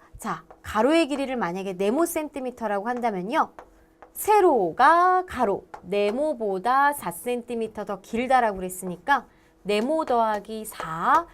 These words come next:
이렇게 세로의 길이를 둘 수가 있는 거죠. 그러면 이 철사를 다시 펴서 정사각형 한 개를 만들었다라고 그랬습니다.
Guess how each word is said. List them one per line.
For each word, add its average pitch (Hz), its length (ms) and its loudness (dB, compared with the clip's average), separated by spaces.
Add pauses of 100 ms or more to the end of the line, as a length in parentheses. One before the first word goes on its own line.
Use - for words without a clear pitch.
(220)
이렇게 - 380 -10
세로의 330 400 0
길이를 214 320 -6
둘 196 160 -14
수가 185 300 -6
있는 233 280 -6
거죠. 208 380 -2 (840)
그러면 214 760 -4 (220)
이 208 180 -10
철사를 339 560 0
다시 - 560 -8 (180)
펴서 - 420 -8 (760)
정사각형 330 840 0
한 359 120 -4
개를 311 220 -2
만들었다라고 214 640 -4
그랬습니다. 180 640 -12